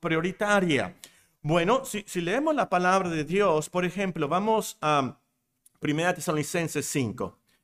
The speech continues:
Primer Tesalonicenses cinco. Eh, es, es una selección de versículos, no vamos a leer todos los que tienen que ver con la sobriedad o ser sobrio, pero e-, es obvio, ha-, hay un énfasis en cuanto a la sobriedad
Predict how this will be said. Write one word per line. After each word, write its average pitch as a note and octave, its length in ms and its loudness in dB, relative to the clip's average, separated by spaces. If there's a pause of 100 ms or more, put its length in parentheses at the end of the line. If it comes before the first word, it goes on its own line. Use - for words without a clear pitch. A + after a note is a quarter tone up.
(280)
Primer D3+ 240 0
Tesalonicenses D#3+ 640 -2
cinco. A#2+ 480 -2
Eh, E3 260 -4
es, E3+ 220 -6
es G#3+ 100 -4
una C#4 180 0
selección G3 460 -2
de F3+ 80 0
versículos, D#3 560 -2
no D#3+ 80 0
vamos D#3 300 0
a C#3 60 0
leer D3 220 0
todos F3 380 0
los C#3 160 -6
que C3+ 80 -8
tienen D3 220 -2
que C#3 100 -2
ver C#3+ 200 0
con D3 140 0
la B2+ 100 0
sobriedad A#2+ 760 0 (220)
o B2 100 -4
ser B2 220 -4
sobrio, C3+ 560 0 (480)
pero F3 540 0
e-, G#3+ 360 0
es A#3+ 240 -4
obvio, E3 500 2
ha-, D#3+ 180 0
hay F#3+ 120 0
un G#3+ 140 0
énfasis E3+ 680 -2
en D#3+ 140 -4
cuanto E3 340 -2
a D3+ 60 0
la D3 120 2
sobriedad C#3+ 840 2